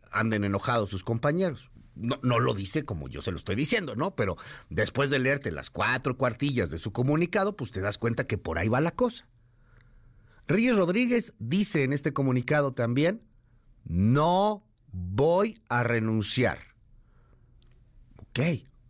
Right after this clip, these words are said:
El problema es que los otros tres sí lo quieren renunciar. Renunciar como presidente, seguiría siendo magistrado. Ayer también en las redes sociales,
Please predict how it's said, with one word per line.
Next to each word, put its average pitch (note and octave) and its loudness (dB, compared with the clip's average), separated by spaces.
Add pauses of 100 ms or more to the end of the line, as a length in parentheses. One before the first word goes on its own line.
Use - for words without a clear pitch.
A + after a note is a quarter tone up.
(1160)
El A2 -2
problema A#2 2
es C#3+ 0
que - -2
los A#2 0
otros C#3 0
tres D#3+ -2
sí - -4
lo D3 0
quieren D3 0
renunciar. G#2+ 0 (720)
Renunciar C3 2
como G#3 2
presidente, A#2 -2
seguiría G2 -2
siendo B2 0
magistrado. A2+ -4 (1300)
Ayer E3 0
también G#2+ 0
en G#2+ 0
las F#2+ 2
redes A#2+ 2
sociales, C3+ -4